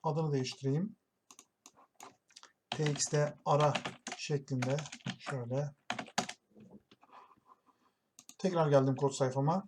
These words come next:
Şimdi select yıldız from bilgiler ver. Adı alanına göre arama yapacağım. Adı, like. Ee, bunu tekrar tırnak tırnak içinde yazmam gerekiyor ifadeyi. Şöyle tırnağı,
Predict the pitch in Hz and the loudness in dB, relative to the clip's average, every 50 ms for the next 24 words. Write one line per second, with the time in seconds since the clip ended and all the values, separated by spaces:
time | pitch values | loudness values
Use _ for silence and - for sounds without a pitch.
0 | - _ - - 175 151 - 190 196 190 196 185 170 165 147 - 180 175 165 156 | -10 _ -8 -6 -4 0 2 4 4 4 2 0 -2 -2 -4 -2 0 0 0 2
1 | 151 147 139 147 156 170 185 170 - - - - 180 180 175 185 190 - - - | 0 0 2 2 2 2 2 0 -4 -10 6 8 8 10 10 8 4 0 -4 -8
2 | - - _ - - _ - - - - - - - - - - - - - - | -10 -12 _ -18 -20 _ -10 -8 -8 -8 -8 -8 -8 -8 -8 -10 -6 -4 -4 -4
3 | - - - _ - _ _ _ _ - - 160 156 151 190 180 160 151 151 147 | -4 -8 -14 _ -20 _ _ _ _ 0 4 4 6 8 8 8 8 8 8 6
4 | 147 143 143 139 139 135 135 135 135 135 135 131 127 - - 151 160 208 - - | 6 4 4 4 4 4 4 2 2 0 0 -2 -4 -2 -2 -2 -4 -4 -4 -2
5 | - 156 139 139 156 170 185 202 - - - - - - - 156 151 156 156 156 | 0 0 2 4 4 4 4 2 0 -6 -14 -10 -8 -6 -2 2 6 6 8 6
6 | 170 180 - - - - _ _ - _ _ _ _ _ _ _ _ - 156 139 | 6 4 0 -6 -16 -18 _ _ -20 _ _ _ _ _ _ _ _ -2 2 4
7 | 139 135 135 135 135 131 135 135 135 131 139 - - _ _ _ - 175 190 190 | 4 4 4 4 2 2 2 2 2 0 0 -4 -10 _ _ _ 0 2 4 4
8 | 208 202 202 190 190 - 185 185 185 185 - 185 175 165 - - 175 165 160 156 | 6 6 6 6 6 6 4 2 2 2 0 -2 -2 -2 -2 -2 0 2 2 2
9 | 147 151 151 147 143 143 135 135 - - 139 135 - - 139 131 131 135 135 143 | 2 2 2 2 4 2 2 2 0 -4 -6 -6 -2 0 0 0 2 0 0 0
10 | 165 190 - _ _ _ - - - - - _ _ _ _ _ _ _ _ _ | -2 -2 -6 _ _ _ -6 -4 -4 -8 -14 _ _ _ _ _ _ _ _ _
11 | - - - - - 185 170 160 156 156 156 156 - - 180 175 175 170 170 165 | -20 -14 -12 -4 0 2 2 4 2 2 0 -2 -4 -4 -4 0 2 2 2 2
12 | - | 2